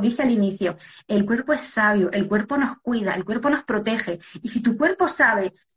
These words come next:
que igual trabajas un poquito más intenso, pero que después le vas a dar, mm, vacaciones, te respeta y, y, y cumple. Yo, fíjate, hace tres semanas estuve con el lanzamiento de, de un curso de tarot terapéutico. Bueno, fue una locura de trabajo, con,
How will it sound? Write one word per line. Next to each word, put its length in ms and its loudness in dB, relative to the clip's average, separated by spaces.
que 100 2
igual 240 4
trabajas 400 0
un 80 4
poquito 320 0
más 200 0
intenso, 460 2
pero 200 2
que 80 0
después 280 0
le 80 6
vas 160 2
a 60 6
dar, 300 0
mm, 320 -2
vacaciones, 640 0
te 120 -4
respeta 760 0
y, 220 -10
y, 220 -14
y 40 -12
cumple. 540 2
Yo, 100 -6
fíjate, 360 0
hace 200 0
tres 240 0
semanas 460 4
estuve 220 -4
con 120 0
el 80 0
lanzamiento 640 2
de, 400 -2
de 120 -8
un 100 -8
curso 300 -2
de 60 4
tarot 220 0
terapéutico. 680 -2
Bueno, 180 0
fue 140 -4
una 140 4
locura 340 2
de 60 0
trabajo, 580 0
con, 180 -10